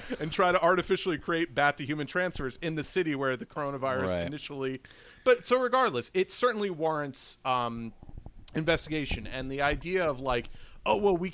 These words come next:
Speaker 1: we have to instinctively on the left be against this because it's, it, it's, it's xenophobic and they're just trying to use it to gin up war with China." It's like, first of all, I wanna know the truth. I don't give a fuck what the truth is, who it, you know, supports. But second of all, if it is true,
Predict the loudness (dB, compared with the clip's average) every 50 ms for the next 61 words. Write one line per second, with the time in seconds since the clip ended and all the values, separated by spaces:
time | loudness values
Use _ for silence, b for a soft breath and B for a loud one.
0 | -8 -6 -2 2 2 2 0 -2 -4 -6 -6 -6 -4 -4 -6 -6 -4 -4 -2 0
1 | 2 2 2 0 0 2 2 2 0 -2 -6 -4 -4 -4 -2 -4 -4 -4 -4 -4
2 | -2 -2 -2 -2 -4 -8 -6 -4 -4 -4 -4 -6 -8 -8 -12 b b b b b
3 | b -2 -2 2 2 2 2 2 -2 0 0 0 0 0 0 -4 0 2 2 2
4 | 4 4 6 6 6 4 2 0 2 0 0 0 0 -4 -2 0 2 2 2 2
5 | 0 0 0 0 0 -2 -2 0 0 -2 -2 0 0 2 4 4 4 2 2 0
6 | 4 4 4 4 2 -2 -6 -8 B B B B B B B 2 2 2 4 2
7 | 0 0 0 0 2 6 8 8 8 8 8 6 4 6 4 4 2 2 -2 -4
8 | -4 -4 -2 0 0 2 2 0 -2 -2 0 2 2 2 2 0 -2 -2 -2 -2
9 | -10 -6 -4 -4 -4 -2 -2 -2 -2 -2 -2 -4 -4 0 0 0 -2 -2 -6 -4
10 | -4 -4 -4 -6 -8 -10 -10 -6 0 2 2 2 2 0 -6 -14 -16 b b b
11 | b b b b -2 2 4 4 4 4 4 4 6 8 8 8 8 6 4 -2
12 | _ _ -2 -2 0 0 -2 0 2 2 0 0 -4 -4 -2 0 2 2 2 2
13 | 0 -2